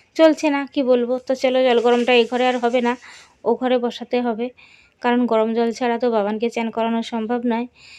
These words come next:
তো এ ঘর থেকে জল গরম করে বাবানকে চান করানোর পরে আমি নিজেও চান করে চলে এসেছি, আর শ্যাম্পুটা করা হলো না আজও। তো একটু সিঁদুর পরে নিই, তারপর যাবো খাওয়া দাওয়ার দিকে বন্ধুরা। তো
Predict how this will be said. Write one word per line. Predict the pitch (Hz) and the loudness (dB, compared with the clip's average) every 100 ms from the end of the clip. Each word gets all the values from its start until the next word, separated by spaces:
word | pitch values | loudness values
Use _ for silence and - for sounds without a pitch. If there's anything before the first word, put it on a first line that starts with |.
| - _ _ | -20 _ _
তো | 302 | 4
এ | 269 | 6
ঘর | 269 | 2
থেকে | 277 294 294 | 0 2 4
জল | 262 247 240 | 4 4 4
গরম | 233 233 240 | 4 2 2
করে | 240 247 | 2 4
বাবানকে | 233 214 220 240 | 4 2 0 0
চান | 240 220 | 0 0
করানোর | 220 220 233 | 0 0 0
পরে | 233 226 226 | 0 -2 0
আমি | 208 | -2
নিজেও | 220 208 214 | -2 -2 -6
চান | 220 226 | -6 -8
করে | 220 226 | -4 -4
চলে | 220 214 202 | -2 -4 -2
এসেছি, | 220 - - 233 - - - - - | -4 -8 -10 -12 -12 -20 -20 -20 -10
আর | 208 | -10
শ্যাম্পুটা | 208 247 220 240 233 | -4 -4 -4 -4 -4
করা | 220 214 226 | -2 -2 0
হলো | 233 226 | -2 -4
না | 220 214 | -4 -4
আজও। | 208 202 214 226 _ _ _ _ _ - | -6 -4 -8 -8 _ _ _ _ _ -4
তো | 277 | -2
একটু | 269 294 | 0 -2
সিঁদুর | - 247 262 | -2 -2 -2
পরে | - 254 254 | 0 2 2
নিই, | 254 | 0
তারপর | 247 214 202 208 | -2 -4 -2 -4
যাবো | 220 220 233 | -4 -6 -8
খাওয়া | - 220 | -8 -8
দাওয়ার | 208 226 220 | -4 -4 -4
দিকে | 220 214 240 | -8 -4 -4
বন্ধুরা। | 220 214 220 233 | -2 -4 -6 -6
তো | 240 | -8